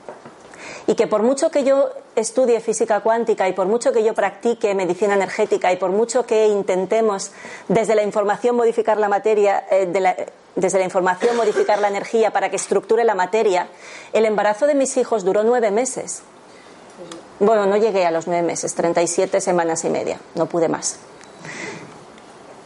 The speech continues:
Por más que estudies física cuántica, entonces hay que, yo creo que también tenemos que mantener como mínimo esa, esa humildad, ¿no? De decir, puede que sí, pero puede que no, y la materia al final también tiene sus,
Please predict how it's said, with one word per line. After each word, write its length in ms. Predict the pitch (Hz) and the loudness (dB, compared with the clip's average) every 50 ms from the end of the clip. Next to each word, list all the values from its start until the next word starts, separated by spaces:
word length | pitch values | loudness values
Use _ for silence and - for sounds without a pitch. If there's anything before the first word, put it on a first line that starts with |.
| - - - - | -20 -20 -2 0
Por 160 | - 226 214 | 2 4 4
más 220 | 220 220 247 - - | 4 4 2 2 0
que 80 | - | 0
estudies 380 | 302 - - 240 233 247 240 - | -2 0 0 2 2 2 2 0
física 360 | - 202 - 226 220 226 226 | -2 -2 -2 0 0 -2 -2
cuántica, 500 | - - 339 349 330 - 202 185 190 180 | 0 0 0 0 0 0 0 0 2 0
entonces 520 | 180 180 185 214 226 226 294 302 285 - - - | 2 2 0 0 0 2 0 0 0 -2 -4 -2
hay 160 | 220 220 233 | -2 -2 0
que, 240 | 233 294 294 285 285 - - - - - | 0 0 0 0 0 -4 -8 -10 -4 -2
yo 200 | 214 190 226 233 | 0 2 2 2
creo 160 | 247 294 294 | 2 0 0
que 80 | - - | 0 0
también 320 | - 240 220 220 240 254 | 0 0 2 2 2 2
tenemos 360 | - 254 240 247 247 262 254 | 2 2 2 2 2 0 0
que 100 | - 240 | 0 0
mantener 560 | 214 214 208 196 208 196 196 208 214 247 240 | 0 2 2 2 2 2 2 2 2 2 0
como 160 | 240 233 208 202 | 0 -2 0 2
mínimo 400 | 214 226 254 269 277 269 254 240 | 2 2 4 4 4 2 2 0
esa, 460 | 240 240 - 220 214 208 202 202 202 - - - - - - - - - - - - - - - - - - - - - - - - - - - - - | 0 0 0 0 2 0 0 -2 -4 -10 -16 -20 -20 -20 -20 -20 -20 -20 -20 -20 -20 -20 -20 -20 -20 -20 -20 -20 -20 -16 -12 -10 -10 -10 -10 -10 -4 0
esa 880 | 233 233 240 - 269 262 262 262 254 247 240 233 220 214 208 196 - - - | 2 2 2 2 0 2 2 4 4 2 2 2 2 2 0 0 -2 -2 -2
humildad, 560 | 220 220 226 226 214 208 202 226 240 208 180 - - - - - | 0 2 2 2 4 4 4 2 2 0 -2 -6 -12 -18 -12 -4
¿no? 260 | 202 208 294 349 - | -2 -2 0 -2 -2
De 220 | - 180 160 190 190 | -4 -2 0 0 2
decir, 680 | 190 196 185 185 214 208 208 202 185 185 185 - - - - - - - - - - - - - | 0 0 0 0 2 2 4 2 2 0 -4 -10 -12 -12 -12 -12 -12 -12 -14 -14 -18 -20 -4 0
puede 160 | 240 240 254 | 2 2 2
que 100 | 247 254 | 2 0
sí, 180 | 247 - 262 254 | 0 0 0 2
pero 200 | 254 220 208 - | 2 0 2 2
puede 200 | 214 220 220 214 | 0 0 0 0
que 120 | - 202 | -2 0
no, 240 | 202 226 240 226 196 | 0 2 2 2 2
y 140 | 180 180 180 | 2 2 2
la 160 | 190 190 180 | 2 2 0
materia 360 | 185 180 175 - 220 233 247 | 0 -2 -2 0 0 2 0
al 60 | 233 | 0
final 240 | 226 - 208 220 220 | 0 0 0 0 0
también 300 | 214 208 208 208 220 220 | 0 0 2 2 2 2
tiene 260 | 214 214 202 208 208 214 | 2 0 0 0 0 -2
sus, 400 | - - 190 180 180 - - - | -2 -2 -2 -2 -2 -4 -6 -8